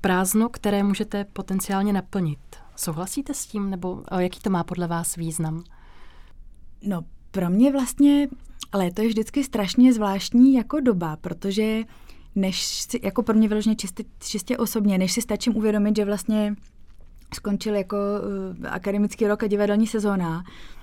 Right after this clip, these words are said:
Speaker 2: tak než se naděju, tak v podstatě už se jako rozjíždí ten nový, ale je to taková jako trochu, eh, fuka. A mě vlastně, eh, to prázdno zajímalo v tom smyslu, že vlastně to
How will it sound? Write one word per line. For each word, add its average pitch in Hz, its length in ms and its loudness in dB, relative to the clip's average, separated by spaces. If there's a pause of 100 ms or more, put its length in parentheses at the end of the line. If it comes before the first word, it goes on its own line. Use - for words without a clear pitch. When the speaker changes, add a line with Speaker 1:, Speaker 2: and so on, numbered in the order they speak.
(420)
Speaker 2:
tak 208 220 0
než 208 200 2
se 254 100 4
naděju, 220 320 4
tak 220 120 0
v - 40 -16
podstatě 220 340 -2
už 208 100 -2
se 233 60 0
jako 226 240 4
rozjíždí 214 380 0
ten 254 160 6
nový, 196 280 2
ale 196 140 2
je 208 60 2
to 262 100 -4
taková 180 320 -4
jako 180 180 -4
trochu, 190 540 0
eh, - 40 -10 (380)
fuka. 160 480 -4 (1040)
A 170 400 0 (480)
mě 185 140 2
vlastně, 240 560 4 (680)
eh, 190 440 -2 (720)
to 214 100 -2
prázdno 202 480 2
zajímalo 214 840 2
v - 160 -16
tom 202 200 0
smyslu, 190 720 -2
že 185 220 -4
vlastně 196 420 -2
to 214 180 -4